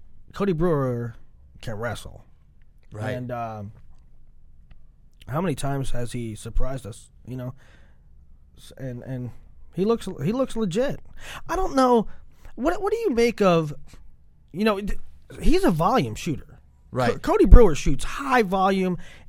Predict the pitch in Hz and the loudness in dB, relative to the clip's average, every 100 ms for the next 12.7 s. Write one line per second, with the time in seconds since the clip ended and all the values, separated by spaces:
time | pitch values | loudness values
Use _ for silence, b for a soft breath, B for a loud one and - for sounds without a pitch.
0 | - 170 156 143 131 - 262 330 233 185 | -6 -2 0 -2 -4 -2 -2 2 2 4
1 | - 196 196 185 180 180 175 165 233 226 | 4 4 2 2 2 2 2 2 0 2
2 | 214 196 - B B B - 208 220 226 | 2 2 -2 B B B -6 -4 -2 -4
3 | 220 - 208 - 226 214 262 349 277 190 | -6 -6 -6 0 2 2 0 2 4 4
4 | 160 190 180 151 156 156 170 254 233 156 | 0 -2 0 0 -2 0 0 0 -2 -2
5 | 190 175 185 190 170 139 139 202 226 190 | 0 0 0 0 0 0 0 0 0 2
6 | 170 147 165 156 143 - b b b b | 2 2 0 0 -2 -6 b b b b
7 | - - 220 269 285 233 - 240 - 160 | 10 12 12 10 4 0 -2 -4 -4 -6
8 | 139 170 220 208 196 185 185 175 151 - | -6 -4 -4 -2 -4 -4 -4 -8 -10 -10
9 | 147 143 151 151 b b b b 160 165 | -8 -8 -8 -12 b b b b -6 -4
10 | 160 196 214 196 190 170 - 165 143 180 | -2 -2 -2 -2 -2 -4 -6 -6 -4 -4
11 | 170 170 165 151 - 196 190 190 202 160 | -4 -2 -4 -4 -4 -2 -2 -2 -2 -6
12 | - - 139 135 127 123 | -14 -12 -8 -6 -8 -10